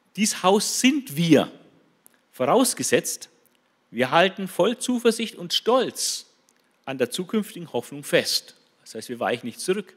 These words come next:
Wir gehen nicht zurück ins Judentum, steigen aus, aus der Nachfolge Jesu.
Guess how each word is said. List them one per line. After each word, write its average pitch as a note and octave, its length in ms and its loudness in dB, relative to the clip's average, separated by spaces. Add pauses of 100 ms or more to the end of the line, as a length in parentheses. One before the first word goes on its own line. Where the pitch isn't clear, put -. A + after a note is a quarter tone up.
(720)
Wir A#2+ 100 -14
gehen C#3 160 -4
nicht E3+ 180 -10
zurück D3+ 280 -8
ins C3+ 180 -14
Judentum, A#2 400 -12
steigen G#2 360 -10
aus, - 400 -12 (360)
aus - 160 -18
der G#2 80 -12
Nachfolge F#2+ 460 -14
Jesu. F2+ 340 -16